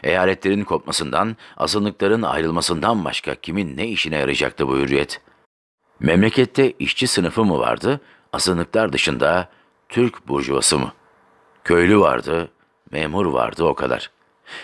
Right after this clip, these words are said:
Yine memur zümresine yaslanan genç cumhuriyetin ayakta durabilmesi ancak diktayla sağlanabildi. İttihatçılar bu kez derslerini almışlardı. Bugün de benzer bir aymazlık içindeler.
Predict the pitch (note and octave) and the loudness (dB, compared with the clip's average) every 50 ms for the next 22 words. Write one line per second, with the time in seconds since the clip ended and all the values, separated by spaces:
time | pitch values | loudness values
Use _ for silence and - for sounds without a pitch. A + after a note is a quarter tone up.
0 | - - A2 D3+ D#3 D3+ D3+ C3 - - _ - - C2+ D2+ F2+ G2 F#2+ G2 A#2+ | -6 0 2 4 4 4 4 2 -2 -6 _ -16 -10 -4 -2 0 2 2 2 2
1 | A#2 G#2+ F2+ F2+ E2 E2+ E2 - - E2 F2+ E2+ D2+ C#2 - - D2+ E2+ F#2 F2+ | 2 2 2 0 0 0 -2 -2 0 0 0 0 0 0 0 0 0 0 0 -2
2 | D#2 C2 E2 G#2+ A#2 G#2+ - - D2+ C#2 D2+ C#2+ C#2+ D2 C#2 - G2 A#2 C3+ B2+ | -2 0 2 2 2 0 -2 -4 -4 -2 -2 0 0 0 0 0 -2 -2 -2 -2
3 | - - - - - D#2+ F2 F#2+ G#2 G#2 - D3 A2+ A2 G#2 G#2 G2+ G#2 G2+ G2+ | -6 -12 -12 -6 -2 0 0 0 0 0 -2 0 0 2 2 2 2 2 0 0
4 | G2 - - A#2 D#2+ G#2 B2+ B2 A2 A2+ A2+ A2 - - C2 D#2+ F2+ - - A2 | 0 0 0 0 0 0 0 -2 0 0 -2 -2 -2 -4 -6 -6 -6 -6 -2 -2
5 | A2+ A#2 A#2 G#2+ - G#2 F2 D2 C2+ B1 B1 A#1 C2 C2 - - - _ _ _ | 0 2 2 0 2 2 0 0 0 -2 -4 -6 -8 -8 -10 -12 -20 _ _ _
6 | _ _ _ _ _ _ _ _ - D2 - - - D2+ C#2 C#2 - - C2+ C2 | _ _ _ _ _ _ _ _ -14 -14 -8 -4 -2 -2 -2 -2 -2 -2 0 0
7 | F2 G2 F2+ F2 A#2 - - G#2+ G2+ E2+ D2+ D#2+ D#2 - - D#2+ D2+ F2 A2 A2 | 0 0 0 -2 -4 0 0 0 0 2 0 -2 -2 -2 -2 -2 0 0 0 0
8 | G2+ G2+ G2 - - F#2+ E2 - - - _ _ _ _ _ _ _ _ _ _ | 0 -2 -2 0 0 0 0 0 -4 -14 _ _ _ _ _ _ _ _ _ _
9 | _ _ _ _ - C2 E2 C#2+ D2+ C2+ C2 C2+ D#2 E2 E2+ - - - - - | _ _ _ _ -10 -8 -8 -6 -6 -6 -2 0 0 0 0 -4 -6 -14 -20 -20
10 | _ - - D#2 E2 E2 D#2 F2+ A2 A#2 A2 F#2+ A2+ D#2+ E2 E2+ D#2+ D#2+ D#2+ D2+ | _ -4 -2 -2 -2 0 0 0 0 0 2 2 2 2 2 2 2 2 0 0
11 | C#2 D#2+ - - - - C#2 B1+ B1+ B1+ B1+ A#1+ - | -2 -4 -8 -8 -8 -6 -4 -2 -2 -2 -2 -2 -6